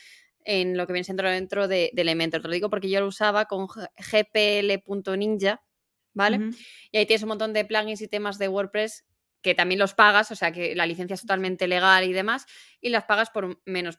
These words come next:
Speaker 1: menos dinero. Lo único que, pues, de
Speaker 2: Sí.
Speaker 1: vez en cuando tienes que estar entrando para decir, "Hay, hay una actualización, tengo que volver a instalar el plugin", ¿no? Entonces,
Speaker 2: Sí.
Speaker 1: pues, ahí tienes un, un pequeño truqui para poder usar Elementor Pro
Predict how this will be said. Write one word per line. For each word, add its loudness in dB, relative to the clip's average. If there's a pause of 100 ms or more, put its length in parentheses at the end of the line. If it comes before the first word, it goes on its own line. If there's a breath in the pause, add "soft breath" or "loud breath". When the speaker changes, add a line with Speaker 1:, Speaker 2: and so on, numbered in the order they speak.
(140)
Speaker 1:
menos -6
dinero. -6
Lo -6
único -4
que, 0
pues, -4
de 0
Speaker 2:
Sí. 0
Speaker 1:
vez -4
en -10
cuando -2
tienes -4
que -2
estar -2
entrando -2
para 0
decir, -4
"Hay, 2 (100)
hay -4
una -2
actualización, -6
tengo -4
que -4
volver -2
a -4
instalar -6
el -10
plugin", -10
¿no? -14
Entonces, -4
Speaker 2:
Sí. -8
Speaker 1:
pues, -20
ahí -2
tienes -10
un, -12 (380 soft breath)
un -10
pequeño 2
truqui -8
para 0
poder -4
usar -4
Elementor -4
Pro -4